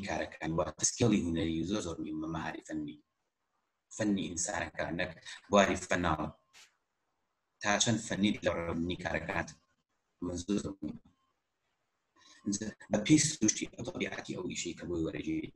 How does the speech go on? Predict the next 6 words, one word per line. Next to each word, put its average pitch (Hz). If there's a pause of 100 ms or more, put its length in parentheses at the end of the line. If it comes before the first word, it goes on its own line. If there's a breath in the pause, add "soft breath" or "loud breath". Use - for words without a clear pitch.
(120)
سکیڵەکانە 85
بۆ 78 (100)
ڕێت. - (1120)
باشە. - (3250 loud breath)
ئەوانەی 123
کە 127